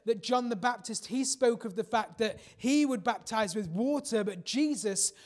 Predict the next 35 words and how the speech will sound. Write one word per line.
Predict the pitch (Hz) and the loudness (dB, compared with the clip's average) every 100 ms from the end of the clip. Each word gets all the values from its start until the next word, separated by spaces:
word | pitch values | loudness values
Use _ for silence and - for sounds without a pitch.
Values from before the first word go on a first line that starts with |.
| - - | -14 -4
would | 240 - | -2 -2
come | - 262 262 220 - - - | -2 0 0 -2 -8 -10 -4
and | 233 | -2
would | 233 165 | -2 2
baptize | 233 226 - 226 214 196 | 0 0 -2 0 0 0
not | 254 - | 0 0
with | 240 196 | -2 -2
water, | 220 214 - 214 196 - - _ | 2 2 2 -4 -4 -10 -20 _
but | 180 196 | -2 0
with | 208 196 - - | -2 -4 -10 0
fire, | 262 277 233 - - _ _ _ _ _ - | 2 2 -2 -8 -16 _ _ _ _ _ -6
with | 226 254 | -2 0
that | 220 | 0
refiner's | 214 214 - - 262 285 269 233 | 0 -2 -2 -2 0 0 -2 -4
fire | - 262 277 233 160 135 - - - | -4 -2 -2 -2 -6 -10 -20 -16 -4
that | 247 | -2
would | 233 175 | -2 -4
purify, | - - 233 285 285 240 - 185 139 131 _ - - | -10 -6 -2 0 0 -2 -4 -6 -8 -18 _ -20 -8
that | 254 254 | -6 -4
would | 254 | -4
make | 233 233 226 | -2 -2 -4
clean, | - 233 254 277 233 180 151 - - | -10 -4 0 0 -2 -4 -8 -16 0
that | 240 | 2
would | 233 240 | 2 -2
make | 240 233 180 175 | 0 -2 -2 -4
blameless, | 214 247 285 254 196 - | 0 2 2 0 -2 2
that | 247 240 | 2 2
would | 190 | 0
remove | 240 220 269 277 214 | 2 2 4 2 2
all | 226 269 302 302 | 0 2 2 2
of | 262 | 0
the | 233 | -2
stains | - - 254 269 254 196 | -4 0 2 2 -2 -2
of | 202 165 | -4 -2
guilt | - 262 262 - | 0 0 0 -8